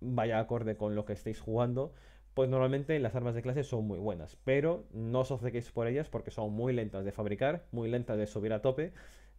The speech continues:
y entonces vais a perder mucho tiempo que podéis dedicar a otra cosa en el juego. Eh,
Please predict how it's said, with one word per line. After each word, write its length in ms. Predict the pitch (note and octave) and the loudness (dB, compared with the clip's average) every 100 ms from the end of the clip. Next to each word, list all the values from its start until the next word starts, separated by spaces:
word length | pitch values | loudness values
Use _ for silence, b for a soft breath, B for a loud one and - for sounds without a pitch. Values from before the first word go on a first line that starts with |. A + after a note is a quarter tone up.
| - | -4
y 140 | C3+ | 0
entonces 480 | B2+ B2+ B2 C#3+ D#3 - - | 2 2 2 0 0 -8 -6
vais 180 | C3+ C3+ | 2 2
a 80 | D3+ | 4
perder 240 | C#3+ C#3 | 4 4
mucho 280 | C3+ C3 C3+ | 4 0 0
tiempo 280 | C3 C3 B2+ | 0 0 -2
que 80 | C#3 | 0
podéis 240 | A2 G#2+ | 2 2
dedicar 400 | A2+ G#2+ A#2+ B2+ | 0 2 0 0
a 120 | - | 0
otra 240 | G2+ G2 G2 | -2 -2 -4
cosa 180 | G2+ G2+ | -4 -6
en 80 | |
el 60 | F2+ | -8
juego. 400 | F#2 G2+ D2 D#2+ B B B B B | -2 -2 -2 -10 B B B B B
Eh, 540 | - C3 B2+ B2 - | 0 2 4 2 0